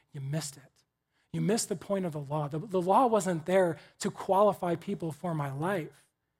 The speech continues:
or for my love. The law is there to point people to me, to show the people, this is how I want you to live. This is how I've created for you to live. And if you trust me with it,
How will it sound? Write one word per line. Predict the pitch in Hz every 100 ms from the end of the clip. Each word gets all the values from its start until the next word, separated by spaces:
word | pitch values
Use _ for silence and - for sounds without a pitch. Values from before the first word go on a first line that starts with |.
| _ -
or | 190
for | 190 208
my | 180
love. | 156 165 185 156 202 _ _ _ _ _ _ _
The | 190
law | 180 202 240
is | 214 160
there | 147 185 190 147 - _
to | -
point | 156 - 214 226 226
people | - 196 160 147 135 _
to | -
me, | 139 120 107 _ _ _ _ _ _
to | -
show | 180 - 226 220 240
the | 220
people, | - 214 - 180
this | 156 180 190
is | 196
how | - 170 165 156 151 _ _ -
I | 160
want | 151 160 180
you |
to | 156
live. | 147 139
This | 170 226
is | 214
how | - 185
I've | 170
created | - 185 165 175 160
for | -
you | 160 151 147 139 _ _ _ _ _
to | -
live. | 151 139 139
And | 151
if | 165 -
you |
trust | 147 - - 226 -
me | 185
with | 147 135 -
it, | 131 _ _